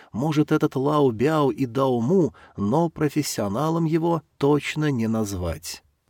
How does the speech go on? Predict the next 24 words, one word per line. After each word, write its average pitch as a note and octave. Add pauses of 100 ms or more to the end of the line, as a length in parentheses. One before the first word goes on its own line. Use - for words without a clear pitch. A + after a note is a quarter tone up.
(100)
К -
сожалению, D3+
таких F3
сейчас D#3+
очень D3
много. F#2 (220)
Для F#2+
них F3
нет F3+
ничего E3+
зазорного C#3
в -
том, F#3
чтобы D#3
разломать B2+
бесценное E3+
сокровище, D3+
чтобы F#2
получить G2+
свою C#3+
тысячу C3
баксов. - (320)
Лао F#2
Ян C#3+